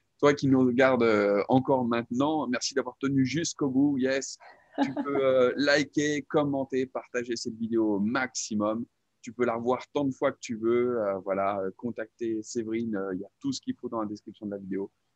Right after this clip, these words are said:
Speaker 1: Et puis, euh, bah, à très bientôt, hein, demain, comme d'habitude, euh, pour, euh, la suite de l'aventure. Hein.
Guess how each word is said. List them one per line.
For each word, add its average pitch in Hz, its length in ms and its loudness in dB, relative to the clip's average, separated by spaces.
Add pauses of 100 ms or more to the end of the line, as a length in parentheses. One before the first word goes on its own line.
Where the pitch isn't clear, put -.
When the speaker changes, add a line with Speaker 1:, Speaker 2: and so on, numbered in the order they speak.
(260)
Speaker 1:
Et - 60 -12
puis, 98 280 -8
euh, 92 140 -2
bah, 92 180 -4
à 92 80 -6
très - 160 -10
bientôt, 117 400 -6
hein, 104 220 -8
demain, 110 360 -2
comme 110 200 -8
d'habitude, 101 500 -6
euh, 95 260 -6 (220)
pour, 92 120 -8
euh, 82 220 -10
la - 80 -18
suite - 280 -10 (340)
de 107 60 -6
l'aventure. 107 560 -6 (440)
Hein. 95 140 -16